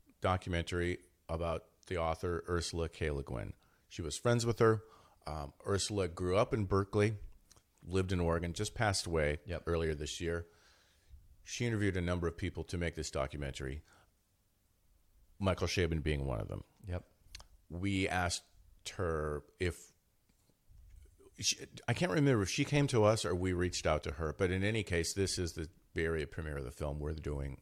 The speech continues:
Speaker 1: at the Alamo Drafthouse for Litquake.
Speaker 2: Mm-hmm.
Speaker 1: And she'll be in conversation with Michael Chabon. And that is, uh,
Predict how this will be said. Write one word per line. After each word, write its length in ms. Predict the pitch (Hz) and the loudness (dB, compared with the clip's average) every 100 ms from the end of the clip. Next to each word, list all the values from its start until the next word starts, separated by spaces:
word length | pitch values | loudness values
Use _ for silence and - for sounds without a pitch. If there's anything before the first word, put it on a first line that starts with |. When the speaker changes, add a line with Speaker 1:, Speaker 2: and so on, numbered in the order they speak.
| _ | _
Speaker 1:
at 220 | 76 69 | -6 -6
the 100 | - | -4
Alamo 220 | 73 82 73 | -4 -4 -4
Drafthouse 540 | 80 73 - 64 - | -2 -2 -2 -4 -4
for 120 | - 69 | -6 -6
Litquake. 320 | 67 64 50 - - 90 | -4 -6 -8 -10 -12 -6
Speaker 2:
Mm-hmm. 180 | 85 104 131 | -4 -4 -2
Speaker 1:
And 280 | 95 87 82 - _ | -2 -2 -6 -14 _
she'll 200 | - 123 | 0 2
be 160 | 113 110 | 4 4
in 80 | 101 | 4
conversation 640 | 92 90 - 80 - 73 | 2 2 2 0 0 -2
with 220 | 78 76 | -2 -2
Michael 440 | - 80 - 71 69 _ | 0 -2 -2 -6 -8 _
Chabon. 360 | - 82 62 52 - - - | -6 -4 -4 -8 -14 -20 -14
And 300 | - 82 80 - - | -2 -2 -2 -8 -2
that 280 | 90 90 82 | 0 2 -2
is, 380 | 82 76 - - | -2 -2 -6 -8
uh, 360 | 78 73 69 67 | -6 -6 -6 -10